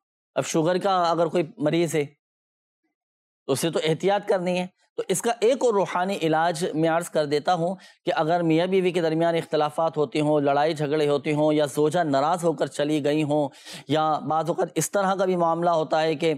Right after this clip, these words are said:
اے، شوہر وہ چھوڑ کر آ جاتے ہیں، واپس لینے کے لیے نہیں آتے، تو اگر اس طرح کی صورتحال ہے تو اب رات کو سونے سے پہلے بستر پر بیٹھ کر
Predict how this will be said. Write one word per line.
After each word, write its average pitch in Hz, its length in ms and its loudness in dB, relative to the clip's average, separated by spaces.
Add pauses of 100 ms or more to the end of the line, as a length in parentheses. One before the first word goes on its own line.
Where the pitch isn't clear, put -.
(280)
اے، 147 180 0
شوہر 165 360 0
وہ 185 160 2
چھوڑ 175 280 0
کر 175 140 0
آ 165 120 2
جاتے 165 260 0
ہیں، 160 80 2
واپس 143 380 -2
لینے 160 260 2
کے 156 100 0
لیے 151 160 0
نہیں 160 280 0
آتے، 151 280 0 (400)
تو 160 360 2 (960)
اگر 185 200 0
اس 190 140 0
طرح 202 320 0
کی 202 360 2 (180)
صورتحال 165 600 0
ہے 131 160 -2 (380)
تو 165 60 0
اب 160 100 0
رات 156 300 0
کو 208 80 0
سونے 185 320 0
سے 190 120 -2
پہلے 165 360 0
بستر 160 360 -2
پر 156 160 0
بیٹھ 147 300 0
کر 175 200 0